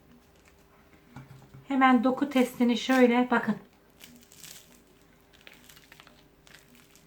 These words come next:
İçerisi yumuşacık, dışı çıtır çıtır.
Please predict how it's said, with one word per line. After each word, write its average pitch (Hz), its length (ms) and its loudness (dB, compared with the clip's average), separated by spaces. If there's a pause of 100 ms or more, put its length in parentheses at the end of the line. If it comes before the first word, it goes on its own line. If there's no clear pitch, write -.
(720)
İçerisi 254 520 -2
yumuşacık, 277 880 -2 (600)
dışı 262 320 -4
çıtır 294 420 -4
çıtır. 285 560 0